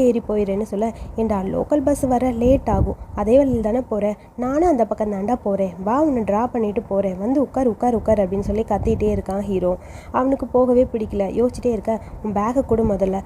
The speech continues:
முன்னாடி வைக்கிறேன், வந்து உட்காந்து டைட்டா பிடிச்சிக்கோ, நானே உன்னை டிரா பண்ணிடுறேன், என் வீடு அந்த பக்கம் தான் இருக்கு, வா" அப்படின்னு சொல்லி ஹீரோ அவனை அப்படியே வலுக்கட்டாயமா கூட்டிட்டு போறான். "ம், பார்த்து போ, உன்னை நம்பி உட்காரு, எங்கேயாவது கீழே தள்ளி விட்டுறாதன்னு" சொல்ல,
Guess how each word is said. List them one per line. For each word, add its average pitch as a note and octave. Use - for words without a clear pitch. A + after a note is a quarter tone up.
முன்னாடி A#3+
வைக்கிறேன், G3+
வந்து B3
உட்காந்து A#3+
டைட்டா A3
பிடிச்சிக்கோ, A3
நானே A3
உன்னை A3+
டிரா G3
பண்ணிடுறேன், G3
என் B3+
வீடு E4
அந்த B3+
பக்கம் A#3+
தான் C4+
இருக்கு, A3
வா" A3
அப்படின்னு G3+
சொல்லி F#3+
ஹீரோ B3+
அவனை B3+
அப்படியே A3
வலுக்கட்டாயமா G#3
கூட்டிட்டு F#3+
போறான். E3+
"ம், A#3+
பார்த்து A#3
போ, G#3+
உன்னை A3
நம்பி A3+
உட்காரு, A#3
எங்கேயாவது A#3
கீழே C#4
தள்ளி B3+
விட்டுறாதன்னு" G#3
சொல்ல, G3